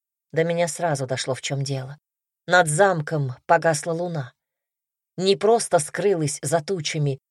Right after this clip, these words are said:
её заслонила тьма. В следующее мгновение магические светильники стали гаснуть один за другим, погружая замок в ещё больший мрак.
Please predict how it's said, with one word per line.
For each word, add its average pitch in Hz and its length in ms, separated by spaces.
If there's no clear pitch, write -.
её 196 360
заслонила 190 560
тьма. 170 480
В - 60
следующее 196 560
мгновение 180 640
магические 170 640
светильники 165 640
стали 185 280
гаснуть 151 680
один 160 280
за 165 120
другим, 170 480
погружая 160 500
замок 156 500
в 143 40
ещё 160 300
больший 160 500
мрак. 147 440